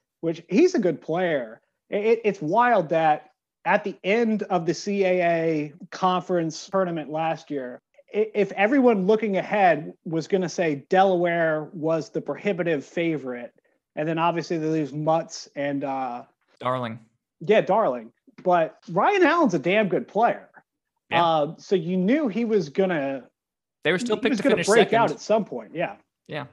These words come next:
Speaker 2: Yeah. I mean, pe-, people still liked him enough to pick him that high. Um, yeah, he, I mean, credit Zepp and Davian Houston for the defense on Ryan Allen because, yeah, he was really, really limited.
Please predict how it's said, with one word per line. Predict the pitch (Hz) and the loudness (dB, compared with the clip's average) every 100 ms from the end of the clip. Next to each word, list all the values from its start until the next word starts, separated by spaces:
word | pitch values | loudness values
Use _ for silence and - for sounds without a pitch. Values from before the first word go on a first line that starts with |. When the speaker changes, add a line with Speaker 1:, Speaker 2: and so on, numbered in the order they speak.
| _ _ | _ _
Speaker 2:
Yeah. | 147 135 | -8 -8
I | 156 | -6
mean, | 156 143 | -8 -8
pe-, | 143 180 - _ | -10 -12 -12 _
people | 160 165 | -8 -8
still | 165 160 147 143 - _ - | -6 -4 -2 -4 -8 _ -6
liked | 139 139 | -4 -4
him | 135 | -4
enough | 135 - | -4 -6
to | |
pick | 143 139 | -10 -10
him | 123 | -4
that | 123 | -4
high. | 123 113 110 113 _ _ _ _ - | -2 -4 -4 -8 _ _ _ _ -6
Um, | 120 117 110 107 - | -2 0 -2 -6 -4
yeah, | 147 120 | 0 0
he, | - 151 160 156 - _ _ _ _ | -2 -2 -2 -2 -8 _ _ _ _
I | 151 | -8
mean, | 143 | -4
credit | 180 185 143 | 0 0 0
Zepp | 131 135 135 135 - | -2 0 0 -4 -10
and | 127 113 | -10 -6
Davian | 127 127 120 | -6 -4 -6
Houston | 120 123 127 | -8 -10 -10
for | 135 123 | -10 -10
the | |
defense | 110 117 120 131 135 | -8 -8 -6 -6 -6
on | |
Ryan | 135 131 135 | -4 -4 -2
Allen | 135 135 139 | -2 -2 -4
because, | 120 - 117 | -8 -10 -8
yeah, | 120 110 | -4 -4
he | 127 | -4
was | 123 113 | -8 -10
really, | 110 113 113 117 | -10 -8 -6 -6
really | 117 117 | -6 -8
limited. | 120 123 127 127 | -8 -4 -2 -4